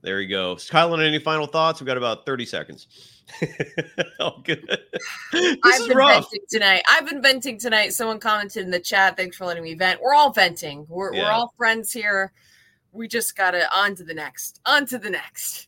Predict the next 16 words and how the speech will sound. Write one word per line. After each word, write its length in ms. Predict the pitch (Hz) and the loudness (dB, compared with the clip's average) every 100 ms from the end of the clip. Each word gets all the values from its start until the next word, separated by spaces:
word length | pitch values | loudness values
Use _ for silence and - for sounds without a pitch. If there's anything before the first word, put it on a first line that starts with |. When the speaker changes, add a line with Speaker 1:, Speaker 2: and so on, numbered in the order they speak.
| - | -8
Speaker 1:
Yeah, 200 | 90 78 | -6 -2
I'm 120 | 120 | 0
not 140 | 240 277 | 0 2
ready 160 | 277 | 2
to, 140 | 233 226 | 0 -2
I'm 200 | 196 196 | -2 -2
definitely 280 | 156 240 254 | 0 0 0
not 120 | 226 185 | -2 0
ready 160 | 170 | -2
to, 140 | 156 147 | -2 -6
to 180 | - 131 | -8 -4
wave 200 | 123 107 | -4 -4
the 60 | |
white 280 | 107 107 101 | -4 -4 -4
flag, 360 | 110 98 92 87 | -4 -4 -4 -4
but 260 | 107 101 | -4 -4